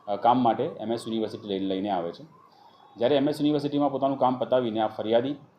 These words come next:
એની, અ, મહિલા મિત્ર અને એમનો ડ્રાઈવર જ્યારે પરત થઈ રહ્યા હોય છે, ત્યારે, અ, બરોડા ડેરીથી સુશેન તરફ જતા આર્મી કેન્ટોનમેન્ટ એરિયાની સામેવાળા પોર્શનમાં એની ગાડીને એક સ્કોર્પિયો ગાડી દ્વારા રોકવામાં આવે છે.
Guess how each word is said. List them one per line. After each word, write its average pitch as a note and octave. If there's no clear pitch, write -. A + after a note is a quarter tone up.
એની, A2
અ, G2+
મહિલા G#2
મિત્ર A2
અને A#2
એમનો G#2+
ડ્રાઈવર G#2
જ્યારે A2
પરત G#2+
થઈ A2+
રહ્યા A2
હોય F2
છે, -
ત્યારે, A#2+
અ, G#2
બરોડા C3+
ડેરીથી C3
સુશેન C3
તરફ A#2+
જતા A2
આર્મી A2
કેન્ટોનમેન્ટ A#2+
એરિયાની A2
સામેવાળા A2
પોર્શનમાં G#2
એની B2
ગાડીને B2+
એક B2
સ્કોર્પિયો A2
ગાડી A#2+
દ્વારા A#2
રોકવામાં F#2+
આવે E2+
છે. -